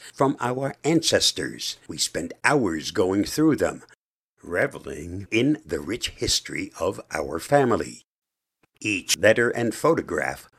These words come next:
told a unique story, adding a layer to our family heritage. Grandma's narration made it even more engaging, making me feel even more connected to my roots.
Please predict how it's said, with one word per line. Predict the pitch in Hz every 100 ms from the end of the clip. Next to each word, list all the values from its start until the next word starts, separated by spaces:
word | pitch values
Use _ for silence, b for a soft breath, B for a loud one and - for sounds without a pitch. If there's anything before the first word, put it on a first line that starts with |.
| _
told | - 151 170 156
a |
unique | 156 120 82 76 76 104 -
story, | - 120 127 90 64 - B -
adding | 82 76 71 73
a |
layer | 73 101 131 127
to | 120 - 156 -
our | 131 131
family | - - 78 76 90
heritage. | - 110 95 - 73 67 - - _
Grandma's | 98 101 110 110 98
narration | 104 95 98 135 139 160 160 139
made | 73 71 71
it | 76
even | 92 92 98
more | 101 113
engaging, | - 113 110 131 135 104 71 62 _ -
making | 92 - 71 65
me | -
feel | - - 185 135 139 - _ _ _
even | 120 170 120
more | 80 76 80 90 -
connected | 175 165 - - 107 - -
to | - 69
my | 69 71
roots. | 78 110 90 - - -